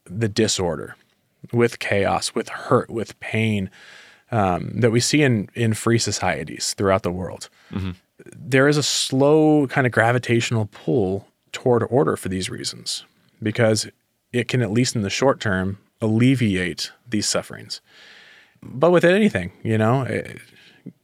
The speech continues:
Speaker 1: alcohol, whatever have you, everything in moderation <laughs> is, is okay. Like, you can't have a, an anarchy. Like, that's not what we're, that's not what
Speaker 2: That's not
Speaker 1: we're
Speaker 2: what Eo
Speaker 1: promoting
Speaker 2: wanted
Speaker 1: here.
Speaker 2: either, right?
Speaker 1: No.
Speaker 2: That's not the dream of Eo. It's not anarchy.
Speaker 1: And so, of course, there's gonna be a,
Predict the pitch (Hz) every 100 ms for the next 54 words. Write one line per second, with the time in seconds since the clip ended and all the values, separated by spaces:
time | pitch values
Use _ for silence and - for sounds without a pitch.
0 | _ _ - 110 123 110 120 160 147 147
1 | 156 190 131 104 120 151 156 135 113 117
2 | 139 127 127 - - 101 107 - - -
3 | - - 139 131 113 127 123 123 - 185
4 | 135 113 - - - - - 185 226 240
5 | 165 98 80 - - - 120 113 135 92
6 | - 80 117 - 123 143 147 156 123 113
7 | 104 104 101 - _ _ - - 50 -
8 | 131 139 135 - 135 131 170 139 - 139
9 | 139 139 - - 123 120 82 78 85 120
10 | 90 - 113 95 95 107 98 107 98 82
11 | - 95 - 95 151 139 160 156 - -
12 | 220 202 - 131 135 123 110 113 104